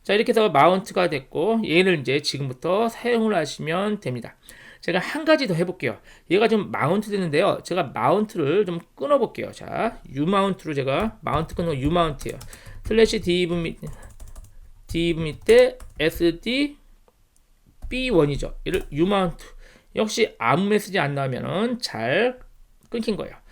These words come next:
그리고 다시 제가 엘에스 슬래시 마이 데이터를 확인하면은 아무것도 안 보이죠?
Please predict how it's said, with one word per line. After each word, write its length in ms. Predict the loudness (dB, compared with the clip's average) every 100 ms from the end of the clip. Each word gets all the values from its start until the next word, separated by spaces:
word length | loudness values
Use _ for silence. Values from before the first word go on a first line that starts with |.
| -20 -18 -10 2
그리고 120 | 4
다시 240 | 6 4
제가 200 | 4 4
엘에스 560 | 4 4 2 0 2 2
슬래시 440 | 0 0 0 0 0
마이 280 | 2 4 4
데이터를 440 | 2 0 -4 -2
확인하면은 520 | -4 -4 -2 -2 -4 -6 -14 -14 -12
아무것도 480 | 0 2 4 4 2
안 140 | 2
보이죠? 460 | 0 0 0 -4